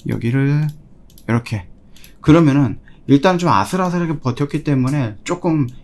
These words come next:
애매합니다. 이거를 마음 놓기도 조금 뭐하고,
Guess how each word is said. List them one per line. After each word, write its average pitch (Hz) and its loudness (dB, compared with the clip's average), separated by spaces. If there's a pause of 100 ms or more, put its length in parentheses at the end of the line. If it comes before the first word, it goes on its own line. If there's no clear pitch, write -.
(140)
애매합니다. 147 4
이거를 127 0
마음 127 0
놓기도 123 -4
조금 143 -4
뭐하고, 113 -6